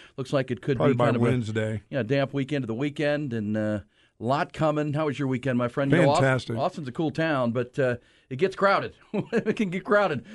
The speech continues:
Speaker 1: when they have events all on top of events on top of events like they did this weekend. Um, unfortunately, we got out of town. We went to Denton for an event for my daughter up in, uh, in North Texas, but, uh, heard horror stories of the traffic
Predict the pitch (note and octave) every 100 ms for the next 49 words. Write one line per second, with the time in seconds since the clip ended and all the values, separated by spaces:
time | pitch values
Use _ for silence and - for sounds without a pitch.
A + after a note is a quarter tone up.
0 | G3 D3 D#3+ E3 D3 C3+ E3 D3+ E3+ D#3
1 | C#3+ D3+ D3+ C#3 B2+ C3 D3+ D3 C3 D#3+
2 | D3 B2+ G#2+ D3+ C#3+ C#3 - C#3+ B2+ B2
3 | C3+ D3 C#3 A#2+ A2+ _ - - _ -
4 | A2+ A2+ A2+ A2+ A2 A2 G2+ - - D3+
5 | C3+ A#2 C3 A#2 B2 B2+ A2 B2+ A#2+ A2
6 | A2+ C3 A2+ A2+ G#2+ A2 A#2 A2+ G#2 F#2+
7 | B2 A#2+ A#2 G#2 A#2 A2+ A2+ G#2+ - -
8 | D3+ E3+ D3+ G#3 A3 E3 F3 - - -
9 | - B2+ B2+ C3 B2 A2+ C3+ G#2+ A#2 C#3+
10 | C3 B2+ A2+ G#2 G2+ - C#3 B2+ A#2+